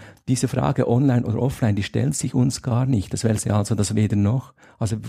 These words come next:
für uns ist es wichtig, die Ideen zu vernetzen und ob wir jetzt ein Online-Tool oder wieder ein analoges Plakat einsetzen, das ist eigentlich zweitrangig geworden. Sondern uns geht's darum, uns weiterzuentwickeln und uns gegen, ge-, ge-, gegenseitig hilfreich zu sein.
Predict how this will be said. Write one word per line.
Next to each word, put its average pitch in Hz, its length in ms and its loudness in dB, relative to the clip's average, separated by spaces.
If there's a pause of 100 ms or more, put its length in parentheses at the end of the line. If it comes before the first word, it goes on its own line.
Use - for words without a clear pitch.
für - 140 -2
uns 127 260 2
ist 113 160 -2
es - 140 -4
wichtig, 117 380 -2
die 113 180 -6
Ideen 127 420 0
zu 139 140 -4
vernetzen 123 480 0
und 113 180 0
ob 110 140 2
wir 120 120 4
jetzt 113 280 0
ein 104 300 0
Online-Tool 135 720 0
oder 113 200 0
wieder 113 220 0
ein 101 160 2 (500)
analoges 113 560 2
Plakat 113 520 0
einsetzen, 120 460 0
das - 140 0
ist 120 140 -2
eigentlich 104 240 0
zweitrangig 113 640 -2
geworden. 117 500 -4 (480)
Sondern - 260 -2
uns 120 160 0
geht's 117 260 0
darum, 110 420 2 (400)
uns - 260 0
weiterzuentwickeln 107 1000 -2 (100)
und - 300 -4
uns 123 360 0
gegen, 120 500 2
ge-, 113 120 -2
ge-, 120 120 -4
gegenseitig 113 680 0
hilfreich 113 540 0
zu - 100 -6
sein. 107 280 -2